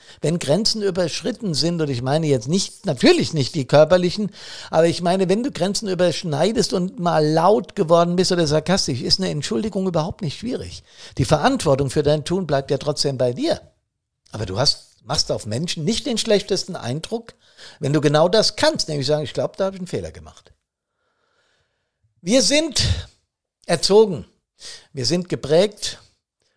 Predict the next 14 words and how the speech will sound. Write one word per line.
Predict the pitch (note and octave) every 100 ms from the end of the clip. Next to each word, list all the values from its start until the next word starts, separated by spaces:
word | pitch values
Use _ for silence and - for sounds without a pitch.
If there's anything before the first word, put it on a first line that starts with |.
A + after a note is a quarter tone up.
| _
und | - C3+ C3+
wir | B2
haben | D#3+ F#3
uns | C3+ -
verbogen | C3 A#2 - _ - D#3 F3+ F#3+ G#3+ F#3+
oder | D3 C#3
verbiegen | - A#2+ - E3+ E3 C#3 B2+
lassen, | B2 A#2+ B2+ - G#3+ A3+ E3+
weil | B2+
wir | A#2+ A#2+
als | -
Kinder | - B2+ C3+
abhängig | A#2 B2 F#2 E2+
sind. | - E2+